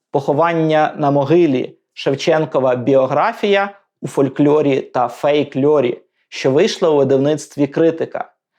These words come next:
Це такий собі нестандартний погляд на Шевченкову народну славу. І він мені, чесно кажучи, дуже імпонує. А вам? Пишіть у коментарі. А якщо це відео набере п'ять тисяч лайків,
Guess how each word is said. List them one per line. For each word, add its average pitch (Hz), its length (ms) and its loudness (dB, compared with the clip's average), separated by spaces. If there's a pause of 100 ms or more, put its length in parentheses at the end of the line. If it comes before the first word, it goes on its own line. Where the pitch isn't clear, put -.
Це - 140 -8
такий 180 240 0
собі 180 380 0 (200)
нестандартний 180 800 0
погляд 156 520 0 (200)
на 139 80 -4
Шевченкову 147 880 0 (160)
народну 139 720 2
славу. 139 640 -2 (360)
І 147 100 -2
він 240 180 4
мені, 233 200 2
чесно 214 320 -6
кажучи, 196 640 -2 (160)
дуже 180 320 2
імпонує. 135 640 -2 (400)
А 151 120 0
вам? 151 420 -2 (460)
Пишіть 143 420 -2
у 151 60 -8
коментарі. 143 680 0 (500)
А 135 80 -4
якщо 135 280 0
це 240 160 -2
відео 156 380 2
набере 147 720 0
п'ять 143 400 0
тисяч 123 400 -4
лайків, 220 560 -2